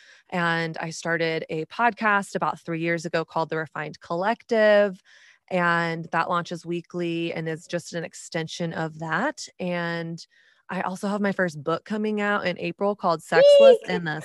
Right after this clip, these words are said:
Speaker 1: City.
Speaker 2: So
Speaker 1: Hello.
Speaker 2: excited.
Speaker 1: So that's a little bit about me. I feel like I could go on a long tangent, but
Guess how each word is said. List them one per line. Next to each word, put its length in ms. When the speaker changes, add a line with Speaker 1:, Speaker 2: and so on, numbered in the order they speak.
Speaker 1:
City. 760
Speaker 2:
So 0
Speaker 1:
Hello. 300
Speaker 2:
excited. 1160
Speaker 1:
So 280
that's 220
a 60
little 280
bit 140
about 320
me. 140
I 80
feel 120
like 160
I 100
could 140
go 140
on 80
a 80
long 180
tangent, 560
but 300